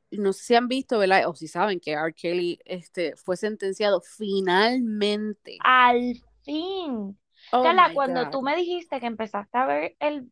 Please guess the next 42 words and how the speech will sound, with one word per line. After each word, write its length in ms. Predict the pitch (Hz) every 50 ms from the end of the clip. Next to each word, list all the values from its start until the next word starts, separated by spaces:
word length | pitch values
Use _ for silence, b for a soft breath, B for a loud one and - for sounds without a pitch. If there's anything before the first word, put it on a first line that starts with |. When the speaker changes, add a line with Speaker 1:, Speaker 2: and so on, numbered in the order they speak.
| _ _
Speaker 2:
docu 380 | 285 277 277 269 269 277 285 285
de 140 | 285 277 269
Netflix 600 | 277 277 262 247 226 220 214 196 190 202 226 233
Speaker 1:
Ujú. 80 | 247 294
Speaker 2:
de 60 | 220
R. 200 | 202 196 202 202
Kelly, 420 | - 269 262 247 233 214 208 202 B B B B B B B B -
mano, 240 | 220 220 214 247 339 392 349 - - _ _
eso 220 | 240 240 240 240
salió 240 | - 262 254 262 269
hace 140 | 269 - 320
como 220 | 359 370 359 320
dos 360 | 226 196 202 202 233 214 -
años, 420 | 202 190 220 339 494 415 226 202 -
por 140 | - 233 220
eso 120 | 220 240 240
fue 80 | 320 320
que 80 | 339
yo 80 | 320 311
dije, 180 | 320 160 - -
"Oh 80 | 247
my 140 | 320 339 240
Speaker 1:
Sí. 20 |
Speaker 2:
God". 220 | 370 381 392 339 - _ _ B B B B B B _
Y 120 | 302 302
cuando 300 | - 302 302 285 285 294
se 100 | 294 311
acaba 380 | 285 269 - 247 254 262 311 370
el 160 | 381 339 285
docu, 480 | 269 320 370 381 370 - 233 214 - -
que 140 | - 208 202
tú 220 | 202 220 247 269
ves 480 | 247 247 269 269 220 190 - _ _ _ _
que 80 | 196
el 160 | 190 180 - -
tipo 280 | 175 202 208 180 208
Speaker 1:
Ujú. 40 | 254
Speaker 2:
está 240 | 269 - _ 220 226
en 100 | 311 370
la 120 | 359 277 240
libre 300 | 208 190 175 190 202 202
comunidad, 540 | 311 359 381 359 349 311 240 196 190 196